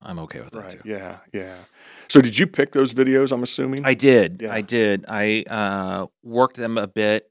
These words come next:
Speaker 1: Um, I, they're the royalty-free things.
Speaker 2: Mm, okay.
Speaker 1: Um, and I worked them over a bit in Canva and
Speaker 2: Mm.
Speaker 1: through a couple of other, uh, platforms
Speaker 2: Really?
Speaker 1: before
Speaker 2: Okay.
Speaker 1: I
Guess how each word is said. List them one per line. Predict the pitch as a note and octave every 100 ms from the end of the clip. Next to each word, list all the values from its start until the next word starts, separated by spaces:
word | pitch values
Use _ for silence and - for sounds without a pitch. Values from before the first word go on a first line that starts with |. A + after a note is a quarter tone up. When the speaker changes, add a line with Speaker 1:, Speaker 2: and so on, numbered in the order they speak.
| -
Speaker 1:
Um, | G2 F#2+ F#2 F2+ F2+ - _
I, | A#2 G#2 -
they're | - G2 G2 _
the | G#2
royalty-free | F#2+ G#2+ G#2 G2 G2 - F2+
things. | F2 E2+ E2+ - _ _ _
Speaker 2:
Mm, | D3+ D3 G2+ -
okay. | D3 A2
Speaker 1:
Um, | G#2+ G2 F2+ E2+ E2 _
and | G#2 G2+ G2+ F#2+ -
I | G2+
worked | G2 G#2+ G#2+
them | G#2+
over | G#2 G2+ G2
a |
bit | G2+ F2
in | F2
Canva | - G2+ F#2+ G2 F#2+ F#2+ F#2 -
and | F2+ F2+
Speaker 2:
Mm. |
Speaker 1:
through | F2+ F#2
a | F2
couple | - E2+
of | F2+
other, | F2 F2+ F2+ F2+ _ _ _
uh, | G2+ F2+ F2
platforms | - F#2+ F2+ - F2+ F2 F2+ -
Speaker 2:
Really? | B3 E4+
Speaker 1:
before | D#3+ F#2 F2
Speaker 2:
Okay. | E2+
Speaker 1:
I | E2 E2 E2+ D#2+